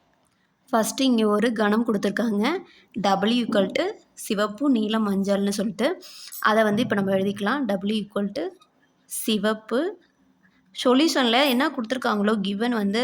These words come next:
ரைட் பண்ணிக்கணும் நம்மளுக்கு. அப்போ தான் வந்து நம்மளுக்கு என்ன பண்றோங்கிறது தெரியறதுக்காக. அடுத்தது இதுல வந்து நம்ம P of W வந்து ஃபஸ்ட்டு உட்கணம் எவ்வளோ இருக்குன்னு வந்து நம்ம கால்குலேட் பண்ணிக்கணும். அப்போ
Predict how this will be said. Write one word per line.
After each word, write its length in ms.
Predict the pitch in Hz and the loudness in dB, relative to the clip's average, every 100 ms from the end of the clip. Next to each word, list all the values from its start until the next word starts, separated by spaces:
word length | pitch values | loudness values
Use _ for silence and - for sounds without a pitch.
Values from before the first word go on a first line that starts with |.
| 254 | 0
ரைட் 200 | 208 214 214 | 0 -2 -2
பண்ணிக்கணும் 440 | 202 196 208 359 - - - - - _ _ _ _ - 220 | -2 -2 -4 -4 -8 -14 -14 -18 -20 _ _ _ _ -8 -2
நம்மளுக்கு. 340 | 208 202 208 233 - | 0 0 0 -2 -2
அப்போ 160 | 254 233 220 | -2 0 0
தான் 120 | 247 | 2
வந்து 180 | 214 233 285 | 0 0 0
நம்மளுக்கு 400 | 220 202 190 302 440 - _ _ - | 0 -2 -2 -4 -4 -8 _ _ -4
என்ன 100 | 208 262 | 0 0
பண்றோங்கிறது 540 | 220 202 208 208 202 214 208 | 0 0 0 0 -2 -2 -4
தெரியறதுக்காக. 720 | 196 196 196 - 196 180 214 359 - _ _ _ - - - 220 | -2 -4 -6 -6 -4 -2 -2 -4 -12 _ _ _ -20 -20 -4 0
அடுத்தது 380 | 240 247 269 311 311 | 2 2 0 2 2
இதுல 220 | 226 240 240 214 | 0 2 2 2
வந்து 220 | 208 226 359 220 | 0 0 0 -2
நம்ம 220 | 202 220 302 - | 0 0 -2 -2
P 80 | 294 302 302 | 2 4 4
of 100 | 302 196 | 0 0
W 280 | 196 196 233 220 | 2 2 2 0
வந்து 160 | 208 233 247 | 0 0 0
ஃபஸ்ட்டு 340 | 202 - 269 240 | -4 -2 0 0
உட்கணம் 420 | 240 220 285 269 208 | 0 2 2 4 4
எவ்வளோ 200 | 202 226 208 | 4 4 2
இருக்குன்னு 300 | 202 220 214 | 0 0 0
வந்து 160 | 196 254 | 0 -2
நம்ம 220 | 220 214 330 - - - - | 0 -2 -4 -8 -20 -12 0
கால்குலேட் 360 | 220 214 208 202 | 2 2 -2 -2
பண்ணிக்கணும். 420 | 185 185 196 330 - - - 233 | -4 -2 -4 -6 -8 -20 -10 -4
அப்போ 140 | 254 | 2